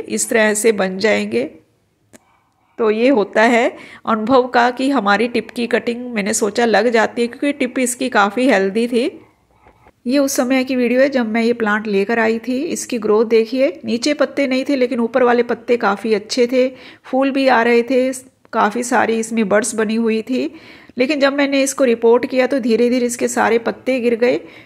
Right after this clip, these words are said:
फिर मैंने इसको छाया में रख दिया और इसकी मिट्टी को हल्का मॉइस्ट रखा, ले-, यानी उसको ज़्यादा पानी नहीं दिया, बहुत कम पानी दिया इसको।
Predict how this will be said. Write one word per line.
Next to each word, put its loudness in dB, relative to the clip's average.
फिर 0
मैंने 0
इसको -2
छाया 2
में 0
रख -2
दिया 0
और 4
इसकी -4
मिट्टी -2
को 4
हल्का 0
मॉइस्ट 0
रखा, 2
ले-, 0
यानी 2
उसको -2
ज़्यादा 4
पानी 2
नहीं 0
दिया, 2
बहुत -2
कम -2
पानी 0
दिया 0
इसको। -2